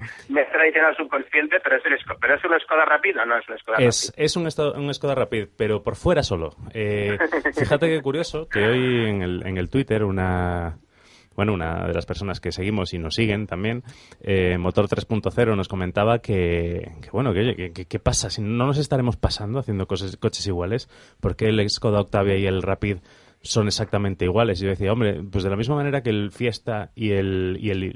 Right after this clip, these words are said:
Speaker 2: y el Focus son iguales, de la misma manera que el Polo y el Golf son iguales".
Speaker 1: El
Speaker 2: Eh,
Speaker 1: Toledo,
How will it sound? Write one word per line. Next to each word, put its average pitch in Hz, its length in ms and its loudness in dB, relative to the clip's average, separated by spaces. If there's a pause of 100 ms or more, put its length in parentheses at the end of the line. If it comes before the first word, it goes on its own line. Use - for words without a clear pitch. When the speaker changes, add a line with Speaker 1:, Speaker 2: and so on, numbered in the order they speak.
Speaker 2:
y 95 120 -4
el 87 300 -4
Focus 110 380 0
son 92 140 -4
iguales, 107 460 0 (320)
de 92 80 -6
la 90 60 0
misma 98 200 -2
manera 98 240 -2
que - 80 -10
el 92 80 -4
Polo 107 240 4
y 98 60 4
el 90 80 2
Golf 101 180 2
son 95 160 -2
iguales". 104 460 0 (480)
Speaker 1:
El - 60 -10
Speaker 2:
Eh, 117 120 2
Speaker 1:
Toledo, 107 400 4